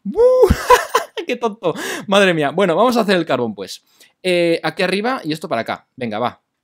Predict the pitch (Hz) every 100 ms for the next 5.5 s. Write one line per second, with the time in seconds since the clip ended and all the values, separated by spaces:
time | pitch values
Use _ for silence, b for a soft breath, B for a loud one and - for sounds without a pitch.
0 | _ _ _ _ _ _ _ 143 175 247
1 | 233 262 269 - b b b - 233 247
2 | 254 240 285 277 180 - 427 - - -
3 | 339 320 - 415 403 370 427 370 415 440
4 | 359 233 226 226 180 135 180 202 156 160
5 | 202 185 156 131 -